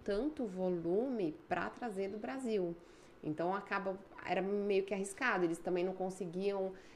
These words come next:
parcerias no Brasil pra conseguir. Então tá bom, ah, eu vou chegar na ioc, eu quero parceria disso.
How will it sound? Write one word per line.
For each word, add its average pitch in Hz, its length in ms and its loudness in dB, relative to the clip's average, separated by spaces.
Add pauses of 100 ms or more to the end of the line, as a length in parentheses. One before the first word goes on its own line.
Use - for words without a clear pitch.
(140)
parcerias 208 720 4
no 180 140 4
Brasil 151 500 0
pra 147 140 -4
conseguir. 143 380 -4
Então 170 180 -4
tá 208 80 -4
bom, 196 100 -2
ah, 180 120 0
eu 143 80 -2
vou 165 80 -2
chegar 185 240 -2
na 190 80 0
ioc, 180 520 0
eu 202 60 0
quero 190 240 -2
parceria 185 500 -4
disso. 175 540 -4